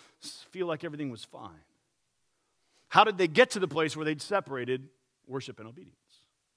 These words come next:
Well, here's the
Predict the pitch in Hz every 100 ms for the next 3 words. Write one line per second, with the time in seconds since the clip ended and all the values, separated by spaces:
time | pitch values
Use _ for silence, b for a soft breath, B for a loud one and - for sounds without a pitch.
0 | _ _ _ _ _ _ _ _ _ _
1 | _ _ _ _ _ _ _ 143 143 277
2 | 180 170 139